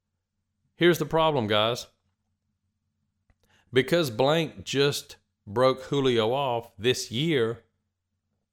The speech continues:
the way the law, the way the rules are written in the N F L and as it pertains to the salary cap, if Julio Jones is traded or cut before the end of next season, then his salary cap number will be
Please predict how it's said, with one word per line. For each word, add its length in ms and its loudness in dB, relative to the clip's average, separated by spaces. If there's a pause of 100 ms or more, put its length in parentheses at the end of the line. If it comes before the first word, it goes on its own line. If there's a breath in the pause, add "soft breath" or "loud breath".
(500)
the 140 -2
way 480 0
the 180 0
law, 260 0
the 140 0
way 160 2
the 100 2
rules 460 0
are 100 -2
written 320 -2
in 60 -2
the 140 -2
N 100 -2
F 180 -4
L 240 0
and 160 -4
as 240 -6
it 100 -12
pertains 340 -2
to 100 -6
the 80 -8
salary 400 -2
cap, 360 -2 (520)
if 180 0
Julio 400 4
Jones 400 0
is 140 -8
traded 520 -2
or 200 -6
cut 600 -2
before 640 -2
the 180 0
end 140 -2
of 140 -4
next 340 -2
season, 640 -4 (1300)
then 140 -2
his 180 0
salary 440 -2
cap 300 -2
number 280 -2
will 160 0
be 380 -6